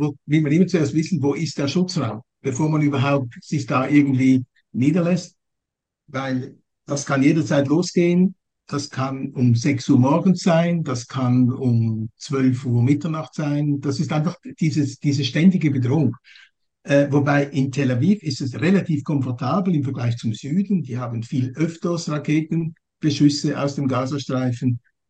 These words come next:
Und, äh, dort sind eigentlich die Leute ziemlich, also vor allem auch die Kinder sind traumatisiert, Zehnjährige noch Bettmesser und,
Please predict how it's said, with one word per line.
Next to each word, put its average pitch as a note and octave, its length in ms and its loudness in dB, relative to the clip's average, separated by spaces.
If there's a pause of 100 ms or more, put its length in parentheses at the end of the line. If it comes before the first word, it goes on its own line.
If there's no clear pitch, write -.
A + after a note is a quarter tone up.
(320)
Und, A#2+ 420 4
äh, A2+ 340 -2
dort A#2 280 0
sind B2 320 4
eigentlich A2+ 320 2
die A2+ 100 -4
Leute A#2 340 -2
ziemlich, B2 360 0 (100)
also A#2 200 -6
vor A#2 100 -2
allem A#2+ 120 4
auch A#2 160 -2
die A#2 160 -4
Kinder D#3+ 420 6
sind A#2+ 220 0
traumatisiert, A#2+ 920 2
Zehnjährige B2+ 800 2
noch A#2 240 2
Bettmesser C#3+ 760 0
und, A#2+ 440 0